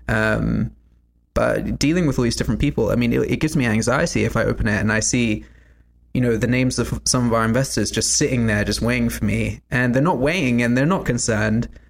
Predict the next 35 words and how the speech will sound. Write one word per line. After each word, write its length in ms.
But 160
for 100
me, 260
just 200
seeing 180
that 140
sort 140
of 60
stuff 220
there. 160
So 220
it's, 240
it's 160
very 240
much 180
a 40
placebo, 580
but, 460
um, 520
I 120
feel 600
a 60
lot 240
more 240
organized 560
in 80
my 140
mind 420
when 140
I'm 120
doing 220
it 80
like 160
that. 220
So 300